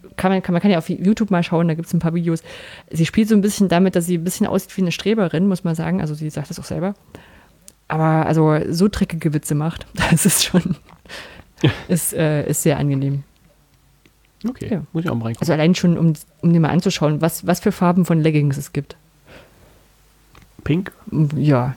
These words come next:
Speaker 1: das ist noch harmlos. Es glänzt
Speaker 2: Okay.
Speaker 1: immer, es schimmert. <laughs> Es ist,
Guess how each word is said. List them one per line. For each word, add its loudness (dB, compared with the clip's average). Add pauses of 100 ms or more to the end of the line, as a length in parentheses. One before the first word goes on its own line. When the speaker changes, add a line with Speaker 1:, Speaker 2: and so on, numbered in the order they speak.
(120)
Speaker 1:
das -6
ist -4
noch 0
harmlos. -2 (640)
Es -6
glänzt 4
Speaker 2:
Okay. -6
Speaker 1:
immer, 0
es -6
schimmert. -2
<laughs> -20 (420)
Es -10
ist, -20